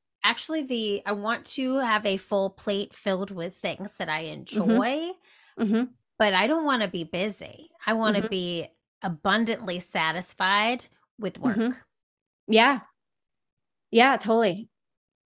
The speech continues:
Speaker 1: Just
Speaker 2: And
Speaker 1: made
Speaker 2: when
Speaker 1: that up.
Speaker 2: someone says, like, "Oh, you're so busy," m-, for example, they look at my life and it's, "Oh, you're so busy." And I always, in my mind, I always correct and, like, "I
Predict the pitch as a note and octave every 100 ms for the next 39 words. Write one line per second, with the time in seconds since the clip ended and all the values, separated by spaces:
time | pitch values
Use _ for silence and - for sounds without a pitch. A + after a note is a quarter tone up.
0 | _ - - A#3+ A#3+ G#3 C4+ C#4 C#4 C#4+
1 | A#3+ A3+ A3+ G#3+ G#3+ C#4+ C#4 B3+ A#3 A#3+
2 | G#3 C4 A#3+ G#3+ G3+ C3 - G#3 F#3+ -
3 | A3+ A3 G#3 G#3 G3+ G3 G3+ G#3 G3+ G#3
4 | A3 G3+ G3+ G3 F#3 - - A3+ A3+ G#3
5 | G#3+ G3+ A3+ C4 G#3 F3+ E3+ G3 G3 -
6 | G#3 G3 F#3+ G3 G3 F3+ F#3 F3+ - F3
7 | E3+ D#3 - F#3+ F#3 F3+ E3